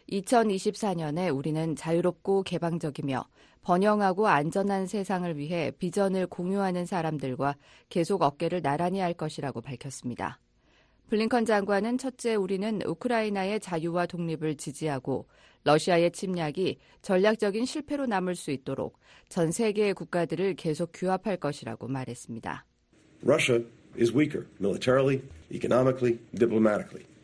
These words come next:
Speaker 2: nato is bigger and stronger and more united.
Speaker 1: 블링컨 장관은 러시아는 군사적, 경제적, 외교적으로 약화되고 있다며 반면 북대서양 조약기구,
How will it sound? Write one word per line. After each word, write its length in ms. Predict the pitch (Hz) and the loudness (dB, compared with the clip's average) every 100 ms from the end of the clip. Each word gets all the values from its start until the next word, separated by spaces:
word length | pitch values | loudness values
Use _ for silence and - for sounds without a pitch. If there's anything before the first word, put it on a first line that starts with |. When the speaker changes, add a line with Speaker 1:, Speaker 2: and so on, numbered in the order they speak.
| _ - | _ -8
Speaker 2:
nato 340 | 98 131 131 120 | 4 6 8 6
is 140 | 107 | 4
bigger 300 | 143 123 - - - | 2 2 -2 -10 -2
and 160 | 110 117 | 0 0
stronger 460 | 147 143 117 - _ 131 | 2 0 0 -8 _ -4
and 200 | 131 135 | -4 -4
more 180 | 123 123 | -6 -6
united. 440 | 117 117 123 139 - | -8 -10 -8 -10 -2
Speaker 1:
블링컨 380 | 214 226 240 | 0 4 4
장관은 560 | 226 220 202 202 220 240 | 4 2 2 0 0 0
러시아는 720 | - 156 180 214 202 214 220 | 0 0 0 0 0 0 -4
군사적, 680 | - 180 190 196 - 131 - _ - - | -4 -4 -2 -2 -2 -2 -4 _ -20 -6
경제적, 540 | 196 180 180 165 202 | -2 0 2 2 2
외교적으로 680 | 147 165 214 208 208 175 208 | 2 2 2 2 0 0 0
약화되고 580 | 156 147 214 185 175 151 | 0 0 -2 -2 -2 -2
있다며 520 | 135 - 127 139 - _ _ _ _ | -6 -6 -4 -4 -4 _ _ _ _
반면 440 | 208 190 214 226 226 | -2 2 4 2 0
북대서양 580 | 185 226 226 240 220 214 | 0 2 4 2 2 0
조약기구, 720 | 190 175 - 151 143 120 | 0 -2 -4 -6 -4 -4